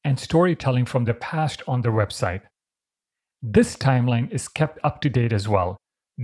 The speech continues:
drawing a line from Burberry's founding to their current campaigns, although it's careful to skip its association with chavs in early two thousands. It's a way to say that the brand is still what it's always been,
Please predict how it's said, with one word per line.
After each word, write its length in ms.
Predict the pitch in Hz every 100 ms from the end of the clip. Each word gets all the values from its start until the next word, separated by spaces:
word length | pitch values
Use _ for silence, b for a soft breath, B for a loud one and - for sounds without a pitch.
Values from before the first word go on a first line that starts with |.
| 98
drawing 420 | - 143 180 196 214
a 100 | 139
line 360 | 120 120 127
from 220 | - 120
Burberry's 420 | 107 165 151 143 -
founding 420 | 127 123 120 117
to 140 | -
their 120 | 117 110
current 340 | - 113 110
campaigns, 580 | - 101 - 90 98 - _ _ _ _ -
although 340 | 170 190 196
it's 180 | - -
careful 380 | - 147 - 156
to 100 | 139
skip 340 | - - 180
its 160 | 143 -
association 760 | 117 147 123 - 131 120 135 117
with 160 | 110
chavs 520 | - - 139 143 120 - _ -
in 200 | 135 - -
early 260 | 131 127
two 180 | - 123
thousands. 640 | - 104 92 92 92 - _ _ _ _ _ _ _ _ _ _ -
It's 180 | 202 -
a 60 | 185
way 260 | 202 262
to 120 | - 151
say 240 | - 147
that 160 | 127 113
the 60 |
brand 320 | 107 127 135
is 60 | 123
still 320 | - 220 208
what 200 | 131 120
it's 200 | 123 -
always 440 | 170 123 123 110 104
been, 320 | 107 85